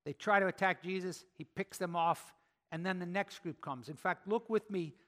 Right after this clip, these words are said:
just to kinda see this. In eleven twenty-seven, it says, "They came again to Jerusalem, and as he was walking in the temple, the chief priests, scribes, and elders came to him." This was a sampling from the three top leadership tiers,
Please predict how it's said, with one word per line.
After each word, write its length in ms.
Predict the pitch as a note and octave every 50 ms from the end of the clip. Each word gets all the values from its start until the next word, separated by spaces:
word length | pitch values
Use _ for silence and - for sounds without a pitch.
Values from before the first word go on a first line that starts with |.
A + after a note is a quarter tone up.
| _ _
just 160 | - G#3+ - -
to 60 | -
kinda 300 | - - G#3 G3+ - -
see 180 | - - G#3+
this. 220 | G3 E3 D#3 D3 -
In 160 | - F3 D#3+
eleven 420 | D#3+ D3+ D#3+ F#3 F#3+ F3+ F#3 F#3+
twenty-seven, 800 | F3 - - G3+ G3+ G3 F#3+ - - - F#3+ F3+ D3 C#3 B2 B2
it 140 | C3 C#3 -
says, 360 | - - D#3+ D3 C3+ - - _ _ _ _ _ _ _ _ _ _ _ _ _ _ _ _ _ _ _ _ _ _ -
"They 80 | E3+ F3
came 340 | - - - G#3 A3+ A#3+ A#3+
again 300 | A#3 F3 G#3+ A3 A3 -
to 100 | G#3+ G#3+
Jerusalem, 640 | D#3 F#3+ G3+ G3 G#3 G3+ - - F3 D#3 D3+ D3
and 80 | D3 D#3
as 160 | E3 E3+ -
he 80 | E3+ E3+
was 220 | D3+ D#3 C#3 -
walking 460 | C#3 D3+ E3 F3+ F#3+ F#3 G#3+ G#3+ G#3
in 100 | G#3+ G#3
the 80 | G3+ G#3
temple, 420 | - - - A3 G3+ - - D3
the 120 | C3 C3+ C3+
chief 380 | _ - - G3 G#3 - - _
priests, 420 | - - G2+ F#2+ C3 - - - _ _ _ _ _ _ _ _ _ _ _ _ -
scribes, 800 | - - - - - F3+ F3 F3+ E3+ F3+ F3+ F#3+ G3 F#3+ E3+ D#3
and 180 | E3 F3+ E3+ D3+ -
elders 460 | E3 F3 F3+ F3 D3+ D3 C#3+ B2+ -
came 260 | - - - E3+ F3 E3
to 80 | D3+ C3+
him." 280 | A#2 B2+ A2+ G2+ F#2+ _ _ _ _ _ _ _ _ _ -
This 180 | - F3+ - -
was 140 | G3+ F3+ E3+
a 80 | E3+
sampling 680 | - - - - G#3 G3 G3+ G3 - G3 F3+ F#3 F3 E3+
from 240 | - - F3+ E3+ E3
the 80 | E3 -
three 380 | - - - A3+ B3 B3 A#3
top 380 | - - - G3+ F#3+ A3 - -
leadership 640 | G#3+ A#3 B3 G#3 A3 F#3 - - G3 F3+ - -
tiers, 480 | - F#3+ E3+ C#3 A#2 G#2 - - -